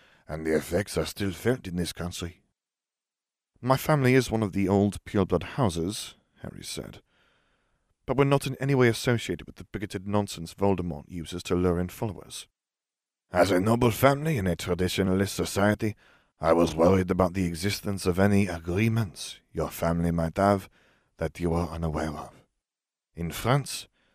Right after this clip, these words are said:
these practices have mostly died out, and those that do occur between the few surviving old pure-blood families are frowned upon.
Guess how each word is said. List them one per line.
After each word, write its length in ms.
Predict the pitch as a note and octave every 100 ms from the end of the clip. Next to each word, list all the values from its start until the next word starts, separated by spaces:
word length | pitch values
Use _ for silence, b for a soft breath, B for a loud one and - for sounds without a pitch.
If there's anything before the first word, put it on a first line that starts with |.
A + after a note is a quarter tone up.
| _
these 180 | F2 D#2+
practices 520 | - E2 - D#2 D#2+
have 120 | E2
mostly 380 | E2 E2 - D#2
died 340 | D2+ D2+ D2+ C#2+
out, 240 | B2 -
and 160 | E2+ E2+
those 220 | E2+ D#2+
that 220 | D#2+ D#2
do 140 | A2
occur 360 | A2 - G2+ G2+
between 360 | F#2 - E2+ E2
the 100 | D#2
few 240 | F2 F2
surviving 600 | - D#2+ D#2+ F2 E2+ E2
old 360 | E2 F2+ E2 -
pure-blood 440 | F2+ D#2+ E2+ D#2
families 480 | - F2+ F2 E2 - B B B B
are 140 | E2 -
frowned 380 | - D#2+ D2+
upon. 340 | C#2 D2+ B1+